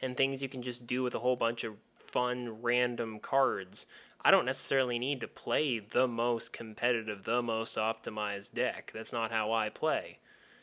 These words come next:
So, again, I, I, I just think that those who wanna get rid of the reserve list are only looking for the super competitive cards and only looking for a specific playstyle,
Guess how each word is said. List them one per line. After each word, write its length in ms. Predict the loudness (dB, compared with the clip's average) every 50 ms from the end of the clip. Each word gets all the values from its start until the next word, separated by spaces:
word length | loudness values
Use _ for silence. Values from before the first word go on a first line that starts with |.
| _ _
So, 580 | -6 -2 2 4 6 8 8 6 6 4 0 -2 -4
again, 240 | -4 0 0 2
I, 120 | 2 0 0
I, 240 | -2 -4 -6 -6 -6 -6
I 40 | -6
just 240 | -4 -4 -4 -2
think 220 | -2 -2 -2 -2 -4
that 160 | -8 -6 -2
those 420 | 0 0 0 0 -2 -4 -6 -6
who 260 | -6 -4 -4 -4 -4 -6
wanna 300 | -4 -2 -2 -2 -2 -2
get 140 | -4 -4
rid 120 | 0 2 2
of 120 | 2 2
the 60 | 2
reserve 380 | 0 0 0 0 0 0 0 0
list 320 | -2 -4 -4 -2 -2 0
are 160 | 0 0 0 0
only 280 | -2 -2 -2 0 -2 -2
looking 420 | 0 -2 -2 0 -2 -4 -4 -4
for 380 | -8 -4 -2 0 0 0 0 -2
the 100 | -2 -4
super 280 | -4 -2 -2 -4 -4
competitive 640 | -8 -8 -10 -4 2 2 2 2 2 -4 -10 -10 -6
cards 380 | -2 2 4 4 4 2 0
and 100 | -2 -4 -2
only 200 | 0 0 2 2
looking 300 | 0 -2 -2 -2 -4 -6
for 140 | -4 -4 -4
a 40 | -4
specific 440 | -4 -6 -8 -8 -8 -10 -12 -6
playstyle, 540 | -2 2 2 2 2 2 2 4 4 4 2